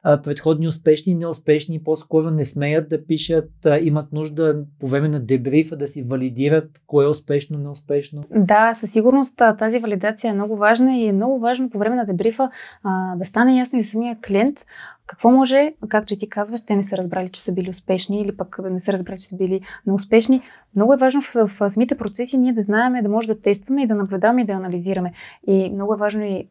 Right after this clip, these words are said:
Speaker 2: да знае клиента, ние всъщност в тази кампания какво може да анализираме, нали, какво може да измерим.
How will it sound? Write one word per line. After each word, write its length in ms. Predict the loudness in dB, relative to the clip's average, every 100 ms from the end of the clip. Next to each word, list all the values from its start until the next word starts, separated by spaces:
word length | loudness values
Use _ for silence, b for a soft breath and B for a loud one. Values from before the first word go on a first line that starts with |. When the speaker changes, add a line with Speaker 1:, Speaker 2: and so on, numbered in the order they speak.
| -8
Speaker 2:
да 180 | -4 -2
знае 300 | -2 -4 -4
клиента, 440 | -4 -2 0 -2 -2
ние 220 | -2 -2
всъщност 440 | -2 -6 -4 -6 -4
в 60 |
тази 260 | -4 -4 -4
кампания 460 | -6 0 0 0 -4 b _
какво 280 | -6 0 2
може 280 | 2 -2 -4
да 100 | -4
анализираме, 540 | -4 -6 -6 -6 -6 -8
нали, 240 | -8 -12 B B
какво 180 | -2 4
може 200 | 4 4
да 80 | 2
измерим. 500 | 0 0 2 2